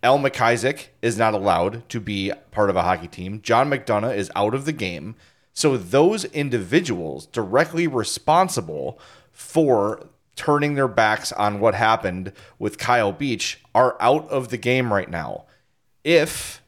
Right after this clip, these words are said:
and I will say in parentheses, when, uh, Gary Bettman reinstates most of them or some of them, that is an issue with the N H L, not the Blackhawks. But the Blackhawks got rid of everyone that was here that remained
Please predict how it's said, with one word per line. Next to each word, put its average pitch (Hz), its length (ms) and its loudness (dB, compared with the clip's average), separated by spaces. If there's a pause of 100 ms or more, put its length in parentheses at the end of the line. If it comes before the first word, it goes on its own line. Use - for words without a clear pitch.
and 104 240 0
I 98 120 4
will 117 180 0
say 110 360 0
in 107 220 -6
parentheses, 110 640 -2
when, 98 640 0 (720)
uh, 98 440 4 (220)
Gary 120 240 4
Bettman 117 340 0
reinstates 123 800 0 (440)
most 117 400 0
of 123 80 0
them 123 240 4
or 113 120 2
some 123 240 2
of 110 140 2
them, 107 360 2 (760)
that 131 200 4
is 135 120 0
an 127 80 -2
issue 123 240 0
with 117 100 0
the 107 100 -2
N 117 120 2
H 104 200 -2
L, 104 440 4
not 104 400 -2
the 104 80 -4
Blackhawks. 98 560 0 (100)
But - 320 2 (340)
the - 80 -8
Blackhawks 135 720 0
got 123 240 2
rid 135 140 0
of 131 100 2
everyone 131 440 4
that 117 100 0
was 107 160 -2
here 143 400 -2 (800)
that 127 180 0
remained 131 600 0